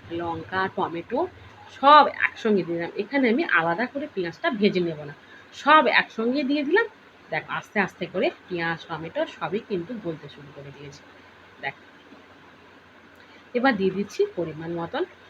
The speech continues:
লবণ। লবণটা কিন্তু ভাজাতেও রয়েছে, ডিমেতেও রয়েছে, সেজন্য এখানে ডিম, লবণের পরিমাণটা কিন্তু বুঝে নিতে হবে। দেখ এবার লবণটা দিয়ে বেশ কিছুক্ষণ এইভাবে আমি কষিয়ে নিচ্ছি।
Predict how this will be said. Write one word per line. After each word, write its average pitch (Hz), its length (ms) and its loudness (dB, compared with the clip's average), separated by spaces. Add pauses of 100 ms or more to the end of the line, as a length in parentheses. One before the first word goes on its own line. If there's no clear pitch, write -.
(120)
লবণ। 185 400 6
লবণটা 233 400 -2
কিন্তু 185 320 -4
ভাজাতেও 185 520 -4
রয়েছে, 240 400 2
ডিমেতেও 180 560 -4
রয়েছে, 285 320 -2 (400)
সেজন্য 254 400 -2
এখানে 190 280 -4 (120)
ডিম, 180 140 0 (880)
লবণের 214 440 -2
পরিমাণটা 170 440 -4
কিন্তু 185 320 -6
বুঝে 160 360 -8
নিতে 220 200 -6
হবে। 339 220 -6 (440)
দেখ 147 140 -10 (640)
এবার 175 200 -2
লবণটা 220 400 0
দিয়ে 202 180 0
বেশ 269 200 -4 (120)
কিছুক্ষণ 208 400 -6
এইভাবে 170 460 -6
আমি 190 180 -8 (140)
কষিয়ে 170 340 -6
নিচ্ছি। - 260 -18